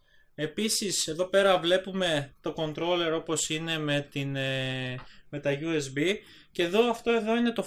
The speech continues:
fan controller, το οποίο ελέγχει και τα on-off και όλο το κομμάτι και των φώτων, είναι η πλακέτα.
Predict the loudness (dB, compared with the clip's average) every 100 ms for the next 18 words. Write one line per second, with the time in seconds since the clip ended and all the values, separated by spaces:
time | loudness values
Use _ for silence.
0 | 0 0 2 0 2 4 4 4 2 -2
1 | 0 0 4 4 4 4 2 -2 -6 -8
2 | -6 -2 0 2 2 2 2 0 -4 0
3 | 2 2 2 2 2 0 -14 -8 -4 0
4 | 2 4 6 6 4 2 4 4 4 -2
5 | -8 -18 -18 -20 0 2 4 4 4 2
6 | 0 -2 0 -2 2 2 4 2 0 -4
7 | -10 -8 -6 -2 0 2 0 2 2 2